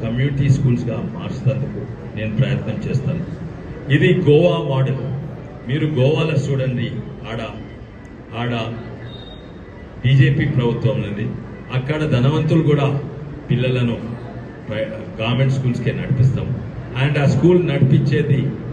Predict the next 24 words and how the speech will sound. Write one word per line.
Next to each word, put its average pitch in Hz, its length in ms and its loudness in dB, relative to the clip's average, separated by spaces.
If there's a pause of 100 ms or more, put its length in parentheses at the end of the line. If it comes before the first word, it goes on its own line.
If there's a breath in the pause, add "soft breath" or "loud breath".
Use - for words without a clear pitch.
(460)
సర్పంచ్తో 139 640 4 (140)
సహా - 220 2 (440)
ఆ 110 40 -4 (100)
గ్రామస్తులే 135 680 2
ఆ - 100 0
స్కూల్ 104 280 -4
నడిపిస్తారు. - 520 -2 (580)
ఇంట్లో 127 200 4 (380)
గవర్నమెంట్ 135 420 2 (100)
ఏళ్ళు 120 200 0
పెట్టుకుంటందుకు 110 640 0
లేదు, 98 200 -4 (300)
ఇంట్లో 117 180 2 (120)
కరప్షన్ 131 520 2
ఉండదు, - 280 -2 (420)
స్కూల్లో 139 440 6 (160)
టీచర్ల 131 480 2
అటెండెన్స్ 117 480 0
హండ్రెడ్ 104 300 -4
పర్సెంట్ - 360 -2
ఉంటుంది, - 300 -2 (360)
స్కూల్లో 175 360 4 (120)
బాత్రూమ్లు 135 480 0
శుభ్రంగా 110 400 -2